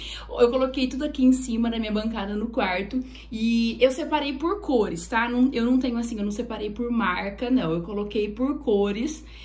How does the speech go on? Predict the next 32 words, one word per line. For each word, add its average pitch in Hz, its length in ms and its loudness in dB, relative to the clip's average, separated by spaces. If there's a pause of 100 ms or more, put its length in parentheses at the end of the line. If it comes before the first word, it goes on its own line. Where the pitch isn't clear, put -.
(160)
marcas 247 360 0
misturadas, 233 560 2
mas 226 200 -2
por 285 240 -2
cores. 170 340 0
Ó, 180 60 -6
aqui 190 260 -4
tá 208 320 -2 (260)
os, 202 380 -4
o, 196 320 -2
as, 185 320 -6
a 190 80 -2
cor 202 240 0
mais 190 320 0
âmbar, 208 560 0
aqui 202 220 -4
tá 214 140 -2
o 208 60 2
vermelho, 202 840 0 (160)
aqui 226 420 0
roxo 220 560 2
e 208 80 -2
azul. 196 520 -4 (420)
Esse 247 260 4
aqui 254 220 -2
são 262 260 0
os 262 140 0
frascos 226 400 0
um 208 40 -4
pouquinho 233 280 0
mais 226 240 -2
claro. 196 560 2